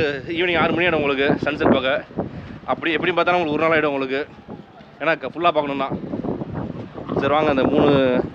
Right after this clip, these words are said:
கடலும் சேருதுல அந்த இடத்துல போய் பார்ப்போம். மக்கள், கன்னியாகுமரியில மூணு கடல் சந்திக்குன்னு சொல்லுவாங்கல்ல, பாருங்க இந்த பக்கம் தெரியுது வந்து அரபிக்கடலுங்க. அலை அடிக்குது பாத்தீங்களா அப்படியே.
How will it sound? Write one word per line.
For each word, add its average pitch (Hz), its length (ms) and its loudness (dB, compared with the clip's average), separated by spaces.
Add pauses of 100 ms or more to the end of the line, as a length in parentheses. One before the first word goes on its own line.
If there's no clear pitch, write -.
(380)
கடலும் 151 240 0
சேருதுல 143 340 4
அந்த 131 120 2
இடத்துல 135 180 0
போய் 135 100 4
பார்ப்போம். 131 260 2 (2000)
மக்கள், 214 320 6 (220)
கன்னியாகுமரியில 190 680 6
மூணு 190 220 6
கடல் 185 220 8
சந்திக்குன்னு 165 360 6
சொல்லுவாங்கல்ல, 170 380 6 (1080)
பாருங்க 170 240 6 (800)
இந்த 170 140 6
பக்கம் 185 220 4
தெரியுது 175 240 6
வந்து 196 180 6
அரபிக்கடலுங்க. 180 580 6 (2250)
அலை 175 120 4
அடிக்குது 180 280 6
பாத்தீங்களா 160 300 6
அப்படியே. 156 240 8